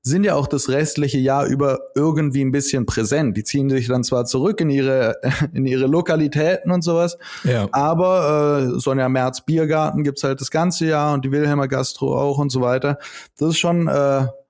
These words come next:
Speaker 1: schon interessant, welchen Stellenwert einfach der Vasen in Stuttgart hat.
Speaker 2: Ja, also es ist auch, äh, Wahnsinn, wo, wo die ganzen Gastronomen die, die Finger am Ende des Tages drin haben, wo man gar nicht
Speaker 1: Mhm,
Speaker 2: davon
Speaker 1: mhm.
Speaker 2: denkt,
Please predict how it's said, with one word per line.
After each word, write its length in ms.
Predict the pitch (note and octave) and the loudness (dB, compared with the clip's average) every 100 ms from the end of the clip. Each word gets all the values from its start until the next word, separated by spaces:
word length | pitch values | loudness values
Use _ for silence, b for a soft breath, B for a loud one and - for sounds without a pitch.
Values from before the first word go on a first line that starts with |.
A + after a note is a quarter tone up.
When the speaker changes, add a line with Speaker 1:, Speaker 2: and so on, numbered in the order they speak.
| _ _ _ - | _ _ _ -4
Speaker 1:
schon 180 | F#3+ | 0
interessant, 600 | F#3+ - D#3 - C3+ C#3+ B2 | 0 0 -2 0 0 0 0
welchen 340 | B2+ B2+ B2 | 0 0 -2
Stellenwert 580 | - B2+ B2 B2 A2+ G2+ | -2 0 2 2 0 0
einfach 200 | G#2 G#2+ | -2 -2
der 160 | - G2+ | -2 0
Vasen 320 | G2 G2+ G#2+ | 0 0 -2
in 40 | |
Stuttgart 440 | G2+ A2+ G#2+ A2 A2 | -2 -6 -4 -2 0
hat. 300 | G#2 G#2+ A2 C3+ - | -2 -6 -16 -20 -8
Speaker 2:
Ja, 380 | - G#2+ G2+ G#2+ | -2 2 2 0
also 200 | G#2+ A2+ | 0 0
es 120 | G#2+ | 0
ist 100 | A2+ | 0
auch, 300 | A2+ A2 - | 0 -2 -2
äh, 560 | - G#2 G#2 G2+ F3 G2+ | -2 0 0 0 0 0
Wahnsinn, 480 | G#2 A#2 A2+ G#2+ G2+ | 0 0 0 0 0
wo, 320 | G2+ G2+ G2 | 0 0 0
wo 180 | G#2 G2 | 0 0
die 140 | G2 | 0
ganzen 320 | G#2 G2+ A2+ | -2 0 0
Gastronomen 560 | G#2 G2 - G2+ G2+ G2 | -2 -2 -2 0 2 0
die, 280 | G2 G2 G2+ | 0 0 -2
die 420 | G#2 F#2+ G2 A#2+ | -2 0 0 -2
Finger 240 | - A#2 G#2+ | -2 0 0
am 120 | G#2 | 0
Ende 200 | G2 F#2+ | 0 0
des 140 | F2 | -2
Tages 300 | - F#2+ F#2+ | -2 -2 -2
drin 280 | - A#2 G#2+ | -2 0 2
haben, 220 | G2+ F#2+ | 2 0
wo 40 | G2+ | 0
man 180 | G2+ G2 | 0 0
gar 180 | G2+ | 0
nicht 140 | G#2 C3+ | 2 2
Speaker 1:
Mhm, 20 | |
Speaker 2:
davon 260 | D#3+ E3+ F#2+ | 2 0 2
Speaker 1:
mhm. 40 | |
Speaker 2:
denkt, 320 | A2 - C#3+ | 2 2 0